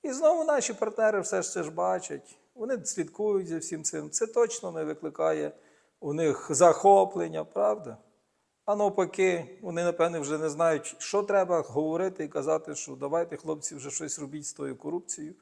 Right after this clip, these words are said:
бо інакше діла не буде з вами». Але я все-таки надіюсь, що це не вплине на підтримку нашими партнерами України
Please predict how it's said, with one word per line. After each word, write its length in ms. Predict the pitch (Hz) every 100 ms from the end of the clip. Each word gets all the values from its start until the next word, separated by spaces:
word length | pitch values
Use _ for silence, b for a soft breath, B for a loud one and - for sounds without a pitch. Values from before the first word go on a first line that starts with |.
| b b b b b -
бо 140 | 139
інакше 380 | 147 160 160 143
діла 300 | 135 143 135
не 120 | 135
буде 280 | 131 117 110
з 60 | 107
вами». 240 | 113 104 _ _ _ _ _ _ _ _ _ _ _ _ _ _ -
Але 220 | 180 208
я 140 | 208
все-таки 760 | 202 214 202 180 165 165 151 139 - - _ _ _ _ _ _ -
надіюсь, 600 | 160 160 165 143 120 113
що 200 | - 131
це 200 | - 160
не 180 | 185 185
вплине 500 | 180 160 139 123 123
на 160 | 147
підтримку 760 | 143 147 - 143 123 - 120 - _ _ _ -
нашими 480 | 143 147 - 135 131
партнерами 720 | 143 135 147 135 127 123 123 _ _ _ _ _ _ _
України 800 | 202 196 175 165 156 147 147 175